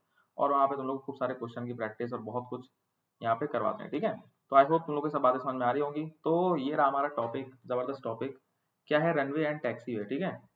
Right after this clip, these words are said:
runway and taxiway। तो runway और taxiway क्या होता है, mainly हम यहाँ पे आज deal करने वाले हैं कि airport के अंदर क्या-क्या components होने वाले हैं,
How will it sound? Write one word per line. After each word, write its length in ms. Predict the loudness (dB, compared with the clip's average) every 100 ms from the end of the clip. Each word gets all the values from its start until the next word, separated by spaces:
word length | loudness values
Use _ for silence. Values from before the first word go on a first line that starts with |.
| _ _ _ -4
runway 320 | -2 0 0
and 200 | 0 0
taxiway। 720 | -6 -10 -6 -6 -4 -6 -6 -4
तो 400 | -4 0 2 2
runway 260 | 0 0 2
और 140 | 2
taxiway 360 | 0 -4 -4 -4
क्या 220 | -2 -2
होता 280 | 0 -2 -2
है, 220 | -2 -6
mainly 420 | -4 -2 0 2
हम 120 | 2
यहाँ 180 | 6 6
पे 100 | 6
आज 120 | 2
deal 220 | -2 -2 0
करने 240 | -2 0
वाले 180 | 0 -2
हैं 100 | -6
कि 120 | -6
airport 320 | -2 -2 -2 -4
के 60 |
अंदर 140 | -4 -2
क्या-क्या 280 | -2 -2
components 400 | -4 -6 -4 -6
होने 100 | -4
वाले 240 | -4 -4
हैं, 120 | -10